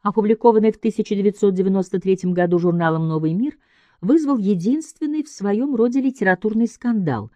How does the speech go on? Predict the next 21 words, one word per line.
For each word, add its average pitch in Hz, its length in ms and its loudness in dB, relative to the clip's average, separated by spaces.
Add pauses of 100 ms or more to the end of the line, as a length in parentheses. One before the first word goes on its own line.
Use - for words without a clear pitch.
(480)
Два 190 320 0
члена 208 420 0
редколлегии 160 640 -2
журнала 160 580 0 (320)
в 147 140 -8
развернутой 175 760 4
статье 170 600 0
"Ссор - 480 0 (260)
из 139 380 -4
избы" 143 640 -2 (460)
заявили 185 600 0
о 214 100 0
категорическом 233 840 0
неприятии 233 720 0
философии 156 680 -2
и 147 240 -6
поэтики 147 580 -2
романа, 240 440 -4 (380)
который 190 340 0
они 180 280 0
сочли 180 640 -6